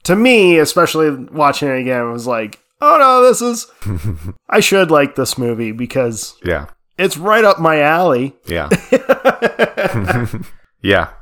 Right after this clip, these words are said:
Speaker 2: it's good stuff. Unlike
Speaker 1: Okay.
Speaker 2: <laughs> So
Speaker 1: Here we go.
Speaker 2: the first adap-, the first adaptation, what was the other adaptation? Have we gotten there yet?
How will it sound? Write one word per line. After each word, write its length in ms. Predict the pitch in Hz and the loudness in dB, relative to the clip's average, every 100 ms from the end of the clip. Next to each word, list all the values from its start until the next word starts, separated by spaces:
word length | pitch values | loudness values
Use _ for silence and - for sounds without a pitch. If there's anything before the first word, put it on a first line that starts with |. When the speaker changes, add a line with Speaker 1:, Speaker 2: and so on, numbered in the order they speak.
| - | -14
Speaker 2:
it's 200 | - - | -12 -8
good 160 | 90 | -10
stuff. 400 | - 82 80 - _ - - | -10 -12 -12 -14 _ -20 -6
Unlike 800 | 120 156 85 71 80 - - - - | -2 0 -2 -6 -8 -14 -20 -8 2
Speaker 1:
Okay. 720 | 160 156 151 147 123 110 170 | 4 6 4 2 0 0 -2
Speaker 2:
<laughs> 60 | - - - - - - - - - - - - - - - - - - - - - | -4 -10 -10 -12 -14 -14 -14 -16 -18 -18 -18 -16 -18 -20 -20 -20 -20 -20 -20 -20 -20
So 760 | - - - 143 139 123 - _ _ | -20 -4 2 4 2 0 -8 _ _
Speaker 1:
Here 240 | - 147 | -2 0
we 180 | 143 139 | 2 -2
go. 360 | 110 92 95 95 | -4 -10 -8 0
Speaker 2:
the 120 | 131 | 0
first 840 | 123 - 185 226 - - - - - _ _ _ - | -2 0 2 2 0 -4 -4 -4 -10 _ _ _ -4
adap-, 360 | 131 123 117 - | 0 0 -2 -4
the 100 | 104 | -4
first 240 | 160 165 | -2 0
adaptation, 480 | 160 156 156 160 185 | 0 0 0 -2 0
what 100 | 185 | 0
was 120 | 185 | 2
the 80 | 147 | 0
other 100 | 123 | 0
adaptation? 500 | 92 82 - 107 - | 0 -4 -10 -16 -8
Have 80 | 101 | -4
we 60 | 113 | 0
gotten 180 | 135 139 | -2 -2
there 120 | 143 | -4
yet? 260 | 147 - | -6 -8